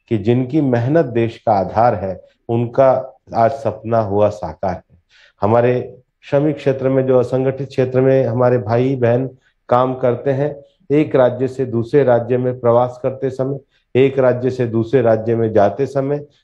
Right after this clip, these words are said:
विभिन्न योजनाओं के अंतर्गत विभिन्न तरीके से इसका पंजीकरण कराया जाता है।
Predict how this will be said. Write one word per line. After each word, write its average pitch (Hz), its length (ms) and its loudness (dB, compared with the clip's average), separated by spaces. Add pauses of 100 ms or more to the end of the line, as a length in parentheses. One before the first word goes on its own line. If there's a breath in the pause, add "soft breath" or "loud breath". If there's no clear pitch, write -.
(120)
विभिन्न 127 400 0
योजनाओं 117 600 2
के 147 120 -4
अंतर्गत 143 600 -2 (260)
विभिन्न 147 420 2
तरीके 120 440 0
से 127 160 -2
इसका 127 240 0
पंजीकरण 110 600 0
कराया 90 320 0
जाता 82 360 -4
है। 80 100 -12